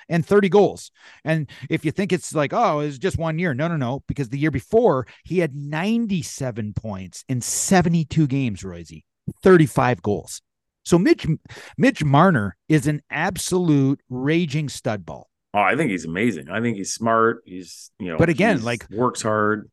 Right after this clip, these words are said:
Speaker 2: He's a
Speaker 1: the
Speaker 2: great
Speaker 1: issue
Speaker 2: player.
Speaker 1: that they have right now, the biggest concern they have right now is what can you do with John Tavares. Now, John Tavares is still playing at a high level. He's got twenty points in twenty games. He's, I think he's got, what, seven goals this year, eight goals.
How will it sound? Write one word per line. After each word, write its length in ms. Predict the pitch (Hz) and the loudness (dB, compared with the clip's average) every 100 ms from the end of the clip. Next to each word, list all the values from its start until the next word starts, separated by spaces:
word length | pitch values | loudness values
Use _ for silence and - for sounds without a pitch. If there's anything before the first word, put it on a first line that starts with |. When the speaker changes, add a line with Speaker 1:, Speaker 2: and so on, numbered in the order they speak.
| _ | _
Speaker 2:
He's 140 | - | -10
a 20 | |
Speaker 1:
the 80 | 165 | -6
Speaker 2:
great 180 | 175 180 | -2 2
Speaker 1:
issue 280 | 208 - 233 | 4 4 0
Speaker 2:
player. 100 | 220 | 0
Speaker 1:
that 220 | 170 - | 0 0
they 160 | 156 147 | -2 -2
have 320 | 117 120 120 | -2 -2 0
right 220 | 160 160 | 0 0
now, 420 | 160 160 180 156 _ _ - | -4 -6 -6 -10 _ _ -6
the 180 | 127 101 _ | -6 -6 _
biggest 600 | - 170 170 185 - - | 0 2 2 2 0 -10
concern 720 | - 147 131 - - 151 147 127 | -6 -6 -4 -4 0 0 0 -2
they 140 | 127 | -4
have 300 | 107 113 123 | -2 -4 -2
right 220 | 147 147 | 0 0
now 220 | 151 160 | -2 -2
is 120 | 143 98 | -2 -2
what 320 | 101 131 151 - | -2 0 -2 -4
can 200 | 190 185 | -6 -4
you 160 | 185 | -4
do 480 | 117 120 117 117 120 - _ _ | -4 -2 -2 -2 -6 -12 _ _
with 160 | 131 127 | -8 -6
John 300 | - 110 113 | -2 0 -2
Tavares. 560 | - 92 101 92 73 117 | -4 -6 -6 -6 -8 -6
Now, 120 | 107 | -4
John 240 | 117 175 | 0 0
Tavares 300 | 185 190 185 | 2 2 2
is 60 | 147 | 2
still 200 | - 160 | 0 0
playing 300 | - 156 151 | -2 -4 -4
at 80 | 139 | -4
a 60 | |
high 160 | 123 135 | -4 -4
level. 280 | 120 135 110 | -4 -4 -4
He's 140 | 101 | -6
got 180 | 107 - | -8 -6
twenty 280 | - 127 147 | -4 -4 -4
points 360 | - 143 135 | -4 -4 -4
in 60 | 131 | -8
twenty 280 | 120 127 139 | -6 -4 -4
games. 340 | 127 117 113 | -4 -4 -6
He's, 360 | 113 104 92 92 | -8 -8 -10 -6
I 120 | 101 | -4
think 200 | 117 110 | -4 -2
he's 140 | 113 | -2
got, 180 | 120 110 | 0 2
what, 220 | 104 80 | 0 -2
seven 260 | - 113 120 | -2 -2 0
goals 260 | 123 127 | 2 0
this 200 | 117 117 | -2 -6
year, 180 | 127 127 | -4 -4
eight 220 | 117 123 | -4 -8
goals. 380 | 120 120 127 - | -6 -6 -6 -10